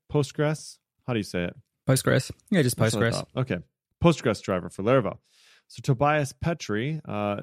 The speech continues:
Speaker 1: tweeted, "I finished a large chunk on improving the enhanced Postgres, Post, yeah, PostgreSQL driver for Laravel P H P. The new version has a lot of new indexing functionality to make your database queries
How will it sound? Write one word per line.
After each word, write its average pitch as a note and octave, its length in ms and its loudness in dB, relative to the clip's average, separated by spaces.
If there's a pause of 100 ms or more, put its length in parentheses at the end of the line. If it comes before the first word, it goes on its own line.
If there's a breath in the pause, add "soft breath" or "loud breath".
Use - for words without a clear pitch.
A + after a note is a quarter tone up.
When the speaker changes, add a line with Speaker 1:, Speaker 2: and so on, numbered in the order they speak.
Speaker 1:
tweeted, G#2 340 -2
"I G2+ 120 -2
finished F3 360 -4
a A#2+ 40 -2
large A2+ 320 0
chunk C#3+ 320 -4
on G#2+ 100 -2
improving C3 400 0
the G#2+ 80 -2
enhanced G#2 400 -4
Postgres, A2 720 -2 (240)
Post, C3 400 2 (500)
yeah, F#2 200 0 (280)
PostgreSQL G#2 840 -4 (420 soft breath)
driver A#2+ 240 2
for A#2+ 160 -4
Laravel A2+ 320 0
P A2+ 120 -4
H A2 160 -4
P. D#3 120 0
The C#3+ 80 -4
new B2+ 160 2
version B2+ 220 0
has A#2 100 -2
a G#2+ 60 -2
lot C3 340 4
of A2 120 -6
new B2 140 -2
indexing B2+ 500 -2
functionality G#2+ 580 -4
to - 60 -10
make G2+ 160 -6
your G2 100 -4
database G2 340 0
queries G#2 240 -2